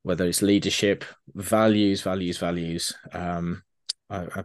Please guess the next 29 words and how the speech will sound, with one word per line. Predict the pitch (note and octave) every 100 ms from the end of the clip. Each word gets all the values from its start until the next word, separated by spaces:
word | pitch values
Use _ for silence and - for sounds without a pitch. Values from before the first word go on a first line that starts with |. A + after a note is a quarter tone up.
| _ -
I | -
can't, | - G2 F#2+ -
can't, | - F2+ F#2 -
uh, | E2+ F2 - - - - -
emphasize | G2 G2 - F2+ F2+ - -
how | - F#2+
important | F#2 F2 - F#2 - E2+
that | F2 D#2+
is. | F2 E2 - - - - _
Um, | F#2 F#2+ F#2 F#2 - _ -
it | -
takes | A#2+ A2
a |
village. | G#2+ A2+ B2 C#3+ D3+ - - - -
Um, | G2+ G2 G2 - - -
and, | C#3+
and | C#3 D#3 - _
we | - B2+
were | F3
talking | C#3 G#3 D#3
about | A#2+
delegation | A#2+ B2 A2+ A#2+ A2+ A2+
and | A2
village | G2 A2+ G#2+ -
and, | A2
and | G2+ A2+ A2 - - _ _
being | D3+ C3
a |
kind, | A2+ - D3+ D3 B2+ A2